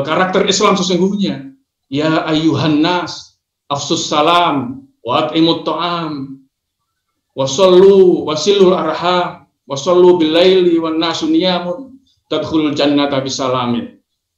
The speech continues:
Menurut saya, hadis ini menjadi pegangan kita. Kita menjadikan sosok muslim yang penyebar damai,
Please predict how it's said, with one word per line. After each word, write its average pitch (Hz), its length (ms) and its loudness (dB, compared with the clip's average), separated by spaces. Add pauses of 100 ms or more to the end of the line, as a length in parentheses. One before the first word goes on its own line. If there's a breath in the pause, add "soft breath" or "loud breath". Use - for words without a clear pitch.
(120)
Menurut 185 320 2
saya, 190 640 -2 (480)
hadis 180 400 0
ini 208 560 0 (320)
menjadi 175 320 0
pegangan 160 400 2
kita. - 400 -6 (640)
Kita 151 160 2
menjadikan 165 560 4
sosok 180 400 0
muslim 190 400 2
yang 156 320 0
penyebar 175 480 0
damai, 143 720 0